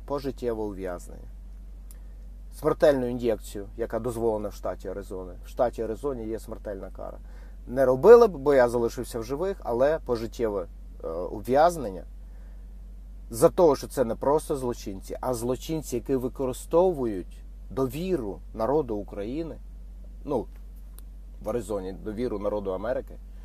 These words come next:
які використовують ті повноваження, які їм надав народ країни, для того, щоб створити злочин, ці люди йдуть на дуже довго, на дуже довго. <clears throat>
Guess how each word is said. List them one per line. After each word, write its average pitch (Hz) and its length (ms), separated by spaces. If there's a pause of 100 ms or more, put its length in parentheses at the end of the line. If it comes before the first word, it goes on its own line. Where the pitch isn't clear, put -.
(260)
які 135 220
використовують 180 720
ті 190 140
повноваження, 147 840
які 175 240
їм 143 320
надав 143 520 (360)
народ 123 400 (220)
країни, 113 460 (680)
для 135 140
того, 175 200
щоб 117 220
створити 139 640
злочин, 120 680 (960)
ці 170 220
люди 127 440 (120)
йдуть 113 340
на 107 100
дуже 101 340
довго, 80 360 (300)
на 101 100
дуже 98 280
довго. - 240 (2250)
<clears throat> 254 540